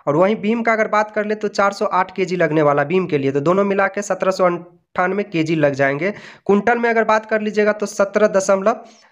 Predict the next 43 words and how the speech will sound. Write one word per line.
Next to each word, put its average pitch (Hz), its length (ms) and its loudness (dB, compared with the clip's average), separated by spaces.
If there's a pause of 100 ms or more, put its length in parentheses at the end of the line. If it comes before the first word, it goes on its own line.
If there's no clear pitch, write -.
(240)
नाइन 190 280 2
एट, 160 160 -2
मतलब 202 160 2
अठारह 202 340 0
कुंटल 220 340 -2
हो 208 120 0
जाएगा 202 200 4
और 190 60 2
टन्स 208 320 -2
में 214 80 0
आपका 190 240 0
वन 196 180 -2
पॉइंट 185 300 0
सेवन 185 360 0
टन्स 170 300 -2
हो 143 100 2
जाएंगे। 135 340 0 (380)
और 156 40 -4
पचासी 240 420 -2
रुपया 233 260 -2
अभी 208 200 0
रेट 220 180 2
लेके 202 220 -4
चल 196 200 0
रहे 190 200 2
हैं 190 80 4
इसका, 175 260 -2
कम 170 180 -2
से 233 180 2
कम। 131 240 -4
लोकल 165 320 -2
ब्रांड 185 260 -2
का 180 100 -2
अगर 175 100 0
बात 170 220 -2
कर 165 140 -4
लिए 170 120 -4
तो 165 120 0
अस्सी 160 200 -2
से 165 120 -4
पचासी। 139 460 -2 (440)
और, 151 100 0
और 180 360 -2